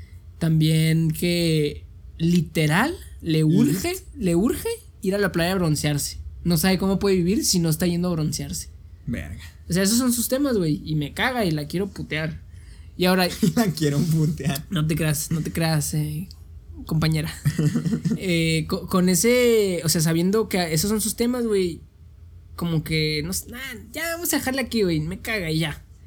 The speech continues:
Speaker 2: Va.
Speaker 1: Sí, güey, o sea, y está bonita, güey, la neta.
Speaker 2: Sí, está, güey.
Speaker 1: Pero imagina, no, güey, casarte con alguien así,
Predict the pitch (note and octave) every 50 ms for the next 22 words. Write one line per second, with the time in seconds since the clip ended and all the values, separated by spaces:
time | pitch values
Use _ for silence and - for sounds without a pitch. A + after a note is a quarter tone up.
0 | - - - - - - A#2 A#2 G#2+ F#2 - - - - - - G3 G#3+ A3 G3+
1 | F3 D#3+ D3 D3+ F3+ E3 D#3+ D#3 - - G#3 E3+ - - - G3 F#3 - D4+ C4+
2 | G#3 F#3+ A#3 A#3 - C4+ A#3+ G#3 F#3+ E3 D#3 D3 D#3+ E3+ F3 - D#3 - - -
3 | D3+ D#3+ - - - D#3 - F3+ F#3+ - A#3+ C4+ C4 F#3 F3+ F3+ F3 E3+ F3 E3+
4 | D#3 D3+ - A3+ A3 A3 G3 E3+ D#3 D#3+ E3+ F#3+ F#3 F3 D#3+ D3+ - D#3 F3+ F3
5 | E3+ A3 A3+ G#3+ F#3 F3 F3+ G#3 A#3+ A3 F#3+ - - F#3+ G3 F#3+